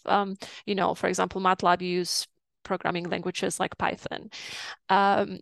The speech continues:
and, uh, I was self-taught data scientist. I am <laughs> self-taught data scientist, sorry. Um,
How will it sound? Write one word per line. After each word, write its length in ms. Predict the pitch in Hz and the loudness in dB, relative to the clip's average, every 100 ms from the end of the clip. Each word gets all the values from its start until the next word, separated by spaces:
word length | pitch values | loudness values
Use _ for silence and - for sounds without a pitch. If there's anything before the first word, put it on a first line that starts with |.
| - | -2
and, 540 | 220 220 220 220 208 | 2 4 4 0 2
uh, 400 | 214 202 196 196 - | 4 6 6 6 4
I 100 | 214 | 2
was 120 | 214 | 4
self-taught 420 | - 247 - 214 | 4 4 4 0
data 200 | 214 202 | 0 -2
scientist. 840 | - - 185 190 208 226 - - - - - | -6 -6 -4 4 4 4 -2 -8 -12 -16 2
I 100 | 226 | 4
am 200 | 208 202 | 6 4
<laughs> 80 | 190 | 4
self-taught 300 | 208 220 247 | 4 6 4
data 240 | 208 202 196 | 4 2 0
scientist, 520 | 190 196 190 208 - | 0 0 2 2 4
sorry. 400 | 190 185 202 226 - - - - | 4 4 2 -2 -10 -16 -12 2
Um, 440 | 202 202 196 196 | 6 6 6 2